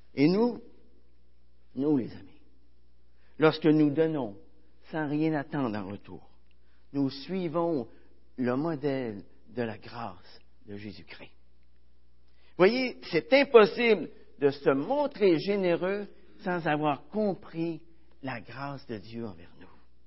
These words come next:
On ne devrait jamais être généreux parce qu'on se sent obligé de l'être, ou bien pour impressionner la galerie, comme faisaient si bien les pharisiens. Si nous ne donnons pas avec joie,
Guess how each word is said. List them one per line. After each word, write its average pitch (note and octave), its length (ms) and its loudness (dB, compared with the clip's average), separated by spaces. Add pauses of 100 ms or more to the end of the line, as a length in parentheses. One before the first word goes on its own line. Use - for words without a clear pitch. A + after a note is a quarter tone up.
(420)
On F#3 160 4
ne E3+ 40 0
devrait E3 480 6
jamais G3 340 2
être D#3 260 2
généreux D3+ 680 4 (160)
parce - 200 0
qu'on F3+ 140 0
se - 100 -8
sent F#3+ 80 2
obligé F3 420 4
de D#3+ 80 2
l'être, C#3+ 500 -2 (600)
ou A#3 140 2
bien C4 340 8
pour A3 240 8
impressionner G#3+ 1200 4 (140)
la E3+ 120 6
galerie, F3 640 2 (1600)
comme C3+ 240 2
faisaient C#3 480 0 (120)
si C3 100 -6
bien C3+ 340 -4
les B2 100 -8
pharisiens. F#2 480 -14 (1700)
Si C4 200 2
nous C#4 160 8
ne A#3+ 180 12
donnons C4 420 12
pas C4+ 240 12
avec A#3 280 10
joie, F#3 480 4